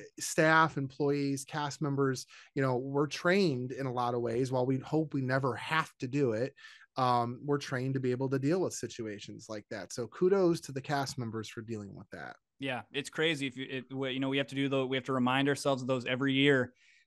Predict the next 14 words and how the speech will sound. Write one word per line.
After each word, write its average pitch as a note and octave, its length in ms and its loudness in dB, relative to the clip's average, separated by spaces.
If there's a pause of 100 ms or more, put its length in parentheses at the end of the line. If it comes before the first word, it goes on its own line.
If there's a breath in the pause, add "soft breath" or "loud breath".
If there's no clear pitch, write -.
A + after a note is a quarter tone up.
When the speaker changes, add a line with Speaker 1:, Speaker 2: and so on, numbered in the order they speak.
(140)
Speaker 2:
And C3+ 420 4
even F3 220 2
though E3 180 6
I D3+ 100 6
still D#3+ 300 2
sit D#3+ 220 0
down D3+ 220 4
and C#3+ 60 0
go, C#3 100 2
"This C#3+ 200 -2
is C#3+ 80 -4
a D3+ 80 0
little D3+ 160 4
ridiculous" C#3 840 0